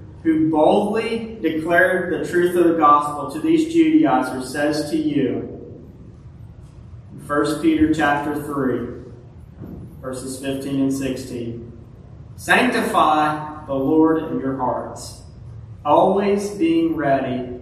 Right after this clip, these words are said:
to make a defense to everyone who asks you to give an account for the hope that is in you,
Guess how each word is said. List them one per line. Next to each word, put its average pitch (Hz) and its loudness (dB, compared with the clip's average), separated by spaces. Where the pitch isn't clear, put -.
to 139 -12
make 143 -2
a 170 -10
defense 147 -6
to - -8
everyone 131 -4
who 117 -10
asks 135 -6
you 117 -8
to 139 -8
give 147 0
an 156 2
account 139 -4
for 127 -10
the 120 -10
hope 185 2
that 147 -4
is 143 -4
in 135 -4
you, 123 -6